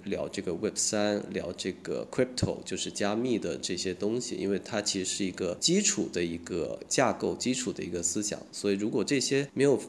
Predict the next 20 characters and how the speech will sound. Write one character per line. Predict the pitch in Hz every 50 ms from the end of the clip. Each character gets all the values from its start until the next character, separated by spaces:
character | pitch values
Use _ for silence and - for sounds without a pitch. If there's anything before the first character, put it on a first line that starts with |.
| - -
办 | - 143 131
法 | - 92 82
实 | - - 95
现 | 95 - 147 147 120
的 | 101 82
话， | - 90 85 82
其 | - - 101
实 | - - 101
我 | 95 71
们 | 69 87 90 92
只 | 90 - 76 65
是 | 90 87 87
像 | 85 - - 98 95 80 60 58 -
Facebook | - 101 98 - - - - 101 85 - -
改 | - 101 95 92
名 | 90 87 90
叫 | 90 - 101 92
Meta | 101 113 135 156 156 - - 110 80 78
一 | 71
样， | 73 67 -